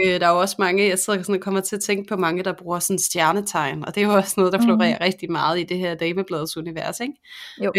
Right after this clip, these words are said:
Speaker 1: Øh, sådan, at de her stjernetegn passer sammen, og dem her passer i hvert fald ikke sammen, og, øh, og jeg skal så bare lige hilse at sige i den forbindelse, at jeg er sammen med, jeg er selv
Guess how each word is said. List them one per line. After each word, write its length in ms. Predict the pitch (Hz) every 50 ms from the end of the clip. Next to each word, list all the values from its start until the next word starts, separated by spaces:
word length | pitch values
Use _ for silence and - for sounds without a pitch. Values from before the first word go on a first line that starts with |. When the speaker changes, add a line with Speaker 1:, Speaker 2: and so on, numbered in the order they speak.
| 196 190
Speaker 1:
Øh, 140 | 185 175 175
sådan, 380 | 170 180 196 185 175 165 175 -
at 100 | - -
de 60 | - 202
her 140 | 190 196 175
stjernetegn 560 | 156 - 180 165 165 185 185 - 175 160 151
passer 260 | 156 170 175 - 165
sammen, 340 | - - 170 165 160 160 156 -
og 60 | 160
dem 140 | 170 170 185
her 160 | 190 180 160 -
passer 220 | - 165 - 160 156
i 40 |
hvert 240 | 156 180 196 170 151 -
fald 160 | 160 151 147
ikke 140 | 160 165 -
sammen, 420 | - 180 175 170 160 160 165 170 - -
og, 340 | 170 165 160 160 156 156 156
øh, 180 | 156 156 160 - _ - - - - - - - - - _ -
og 80 | 170
jeg 100 | 175 190
skal 160 | 185 - 214 190
så 120 | - 196
bare 160 | 190 175 190
lige 180 | 202 208 208 202
hilse 280 | 196 202 214 226 -
at 60 | 220 -
sige 360 | - 208 202 208 220 240 - - 196
i 20 |
den 200 | 185 208 202 202
forbindelse, 640 | - - - 202 240 233 220 196 190 - 196 - -
at 80 | 180 185
jeg 220 | 190 202 202 - -
er 60 | 180
sammen 380 | 185 - 202 196 208 202 190 180
med, 260 | 175 175 175 175 180 196
jeg 80 | 208 214
er 40 |
selv 240 | 208 - 240 220 -